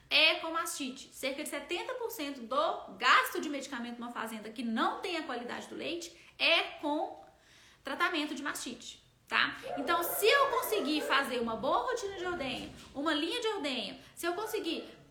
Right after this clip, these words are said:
pegar esses animais, é, e transformar eles em animais sadios com as práticas de manejo, eu vou ter, eu não preciso de usar homeopático,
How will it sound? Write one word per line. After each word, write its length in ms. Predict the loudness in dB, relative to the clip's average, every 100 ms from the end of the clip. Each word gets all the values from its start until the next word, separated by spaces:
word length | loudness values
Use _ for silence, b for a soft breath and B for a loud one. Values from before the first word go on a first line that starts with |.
| 4
pegar 380 | 4 8 6 6
esses 200 | 2 -4
animais, 600 | -4 0 0 0 -4 -10 -2
é, 480 | 4 8 8 4 2
e 260 | 0 0 -4
transformar 760 | -2 0 2 2 4 4 4 0
eles 240 | -2 -2
em 100 | -2
animais 360 | -2 0 0 0
sadios 460 | -4 -4 -8 -10
com 140 | -6 -4
as 180 | -4
práticas 640 | 0 6 6 6 4 2 2
de 60 |
manejo, 760 | 0 0 0 0 0 -2 -6 -8 B B -2
eu 120 | 0
vou 120 | 0
ter, 420 | 0 0 0 -2 -6
eu 80 | 2
não 220 | 4 4
preciso 280 | 2 0 -2
de 60 |
usar 160 | 0 0
homeopático, 600 | 0 0 0 -2 -4 -14